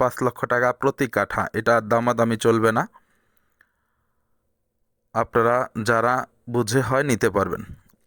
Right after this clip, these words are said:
আমরা এখন চলে এসেছি বোটবাজার বটতলা থেকে একটু পূর্ব দিকে। এখানে বারো ফিটের রাস্তা, রাস্তাটি একটু এখনও আনকমপ্লিট। দেখতে পাচ্ছেন এখানে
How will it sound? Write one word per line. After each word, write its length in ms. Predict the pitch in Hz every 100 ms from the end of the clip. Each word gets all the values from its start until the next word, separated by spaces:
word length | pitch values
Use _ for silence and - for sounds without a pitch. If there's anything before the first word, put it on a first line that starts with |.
| _ _ _ _
আমরা 240 | 113 120 123
এখন 200 | 123 131
চলে 240 | 123 127 123
এসেছি 440 | 113 127 - 139 131 - _ _ _ _ _ _ _ _ _ _ _ _ _ _ _ 107
বোটবাজার 520 | 113 104 120 120 113
বটতলা 440 | 120 120 - 113 104
থেকে 180 | 123 123
একটু 180 | 113 113
পূর্ব 260 | 120 120 113 104
দিকে। 220 | 117 135 160 - _ _ _ _ _ -
এখানে 320 | 104 110 110 104
বারো 180 | 113 113
ফিটের 320 | - 123 120 117
রাস্তা, 400 | 117 - - 120 - 101
রাস্তাটি 360 | 107 - 98 113
একটু 280 | 113 - 113 110 - -
এখনও 380 | 101 - 110 110 - _ _ -
আনকমপ্লিট। 640 | 117 104 107 98 113 151 - - 107
দেখতে 200 | 98 104
পাচ্ছেন 380 | 107 - - 143 - _ _ _ _ _
এখানে 380 | 107 - 117